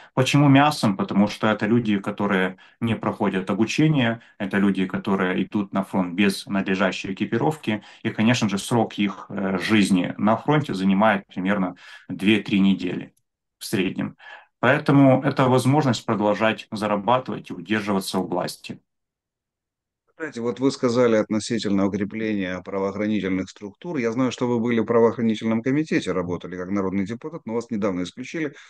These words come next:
Speaker 2: Ну, понятно, мы с этого начинали эфир. Сейчас предпринимаются любые способы вас отстранить от выполнения, значит, ваших служебных обязанностей.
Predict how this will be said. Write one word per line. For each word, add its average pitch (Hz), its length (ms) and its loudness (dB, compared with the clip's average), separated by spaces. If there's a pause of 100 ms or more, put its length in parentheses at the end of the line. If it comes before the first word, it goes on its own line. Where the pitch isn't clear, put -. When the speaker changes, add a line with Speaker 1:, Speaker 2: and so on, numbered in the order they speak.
(220)
Speaker 2:
Ну, 180 180 -8
понятно, 87 340 -6
мы 98 80 -6
с - 80 -10
этого 98 200 -4
начинали 101 440 0
эфир. 165 300 -2
Сейчас 95 340 -4
предпринимаются 98 640 -10
любые 95 300 -4
способы 95 460 -6
вас 92 200 -4
отстранить 90 460 -8
от 90 140 -16
выполнения, 90 640 -14 (340)
значит, 92 220 -20
ваших 90 240 -14
служебных 101 420 -6
обязанностей. 147 560 2